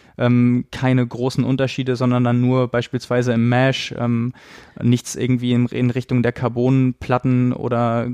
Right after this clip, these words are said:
Speaker 1: grundsätzlichen Veränderungen in Sohle und Platte, was ja eigentlich die, äh, das Besondere an dieser Technologie ist. Also da
Speaker 2: Ja.
Speaker 1: war nichts anders, also es ist relativ
Speaker 2: Das
Speaker 1: unbedenklich, was das angeht.
Speaker 2: das wird auch weiterhin erlaubt sein. Also man kann, ähm, Schuhe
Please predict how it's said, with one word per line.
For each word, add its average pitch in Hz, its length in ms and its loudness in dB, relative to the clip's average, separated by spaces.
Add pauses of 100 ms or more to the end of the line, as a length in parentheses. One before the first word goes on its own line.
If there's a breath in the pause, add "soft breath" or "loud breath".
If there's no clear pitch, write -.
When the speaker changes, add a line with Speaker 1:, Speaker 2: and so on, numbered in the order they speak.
Speaker 1:
grundsätzlichen 127 640 -2
Veränderungen 127 720 0
in 123 420 2 (120)
Sohle 135 400 2
und 131 160 2
Platte, 135 380 0
was 120 140 -2
ja 113 100 -2
eigentlich 123 300 -2
die, 123 320 -4 (440 loud breath)
äh, 120 160 2
das 120 120 0
Besondere 127 480 2
an 123 120 2
dieser 123 200 0
Technologie 127 640 -2
ist. - 300 -2
Also 120 160 -2
da 117 140 0
Speaker 2:
Ja. 117 60 -2
Speaker 1:
war 123 80 2
nichts - 460 -4 (160)
anders, 135 520 2
also 117 240 -2
es - 160 -8
ist - 80 -8
relativ 120 480 -2
Speaker 2:
Das - 80 -14
Speaker 1:
unbedenklich, 123 560 2
was 113 100 -10
das - 180 -4
angeht. 120 360 -4
Speaker 2:
das 113 240 0
wird 113 160 -2
auch 110 160 -2
weiterhin 110 480 0
erlaubt 98 320 0
sein. 85 260 -4
Also 101 260 -2
man 104 240 -2
kann, 113 520 -2
ähm, 104 500 0
Schuhe 113 540 0